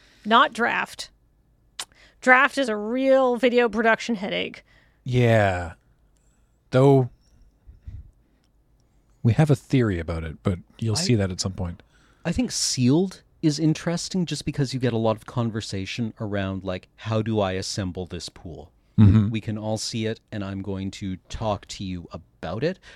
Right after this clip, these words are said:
Speaker 3: but that isn't production that's
Speaker 2: Well, it's part of it.
Speaker 3: It's part of it, but yeah.
Speaker 1: I mean, we started doing, like, the, the little, like, filming everybody cracking their packs and then intercutting that to
Speaker 3: Mm-hmm.
Speaker 1: show more
Speaker 3: Yeah,
Speaker 1: of that.
Speaker 3: it, it's good storytelling.
Speaker 1: Yeah, yeah.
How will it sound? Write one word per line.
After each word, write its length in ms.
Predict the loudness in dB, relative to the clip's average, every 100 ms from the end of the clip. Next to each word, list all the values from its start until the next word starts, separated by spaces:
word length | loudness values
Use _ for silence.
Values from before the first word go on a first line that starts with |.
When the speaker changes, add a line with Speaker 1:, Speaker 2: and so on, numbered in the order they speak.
| -14
Speaker 3:
but 80 | 0
that 160 | 0
isn't 260 | 2 -2 -6
production 720 | -8 -4 -4 -4 -6 -4 -4
that's 600 | -6 -8 -10 -12 -12 -14 -18 _ _ _ _ _ _ _ _ _ -6 0
Speaker 2:
Well, 260 | 0 0 -6
it's 80 | -8
part 220 | 6 6
of 80 | 8
it. 140 | 2 0
Speaker 3:
It's 240 | 0 0 -4
part 320 | 4 4 4
of 100 | 0
it, 140 | -8 -4
but 160 | -2 -2
yeah. 380 | -2 -2 -2 -6 -14 _ _ _ _ -8
Speaker 1:
I 60 | -2
mean, 240 | 0 0
we 100 | -2
started 360 | -2 0 0 -2
doing, 260 | -2 -2 0
like, 220 | -4 -4
the, 360 | -6 -6 -8 -4
the 220 | -4 -2
little, 220 | -4 -4
like, 200 | -4 -6
filming 340 | -2 -2 -2 -6
everybody 240 | -8 -10
cracking 320 | -8 -8 -8
their 80 | -12
packs 320 | -8 -10 -10 -8
and 100 | -8
then 60 | -8
intercutting 520 | -10 -10 -10 -8 -8
that 240 | -10 -10
to 100 | -10
Speaker 3:
Mm-hmm. 120 | -10 -6
Speaker 1:
show 360 | -2 0 0
more 260 | -2 -4 0
Speaker 3:
Yeah, 80 | 0
Speaker 1:
of 20 |
that. 220 | 2 0
Speaker 3:
it, 60 | 0
it's 160 | -4 -2
good 140 | -4 -4
storytelling. 640 | -2 -2 -2 -6 -16 -18 -4
Speaker 1:
Yeah, 240 | 0 2
yeah. 220 | 0 -2